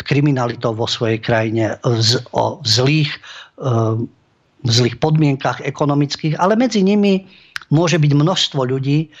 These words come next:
ktorí majú úplne iné úmysly. Jasné, že každý chce ísť niekam, kde je lepšie, kde sa dostane do lepších podmienok, no ale tak, ako to hovorím, všetci sa presunieme kam? Všetci sa presunieme do Kuvajtu,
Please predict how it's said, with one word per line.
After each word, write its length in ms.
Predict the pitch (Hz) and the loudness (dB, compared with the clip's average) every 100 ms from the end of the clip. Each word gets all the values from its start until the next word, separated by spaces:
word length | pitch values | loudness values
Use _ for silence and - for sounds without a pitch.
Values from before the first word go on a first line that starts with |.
| - - | -20 -12
ktorí 560 | - - 156 147 147 147 | -4 0 2 2 2 0
majú 320 | 151 156 233 | 0 -2 -4
úplne 320 | 226 208 170 | -2 0 2
iné 160 | 165 156 | 2 0
úmysly. 560 | 117 113 107 - 127 | -2 -6 -6 -4 -2
Jasné, 240 | 247 - 262 | -2 0 0
že 160 | 175 | 0
každý 320 | 147 151 147 143 | 0 0 0 -2
chce 160 | 151 131 | -2 -2
ísť 80 | 117 | -2
niekam, 320 | 135 - 123 | -2 -2 -2
kde 240 | 113 127 | -2 -4
je 80 | 120 | -2
lepšie, 420 | 113 117 - 101 - - - - _ | -2 -2 -4 -4 -8 -16 -20 -20 _
kde 160 | - 123 | -4 0
sa 160 | 143 135 | 0 0
dostane 480 | 131 - 131 120 | -2 -2 -2 -2
do 80 | 113 110 | -2 -2
lepších 400 | 139 - 110 - | -2 -2 -4 -4
podmienok, 640 | 113 110 120 127 156 151 - - - - | -4 -2 -2 0 0 -2 -18 -20 -10 0
no 160 | 143 | 2
ale 160 | 147 156 | 2 -2
tak, 240 | - 175 | -2 -2
ako 180 | 170 180 151 | 0 -2 0
to 60 | |
hovorím, 240 | 170 170 160 | 0 2 0
všetci 320 | - 160 185 | 0 -2 -2
sa 160 | 160 147 | -2 0
presunieme 560 | 160 151 156 151 139 | 0 0 0 2 0
kam? 320 | 131 135 95 90 _ _ _ | 0 -2 -2 -10 _ _ _
Všetci 320 | - 165 160 170 | -4 -2 0 0
sa 160 | 151 | 0
presunieme 480 | 151 139 143 131 107 | 0 0 -2 -2 0
do 160 | 120 147 | -2 0
Kuvajtu, 640 | 165 147 131 - 127 123 | 0 0 -2 -4 -6 -6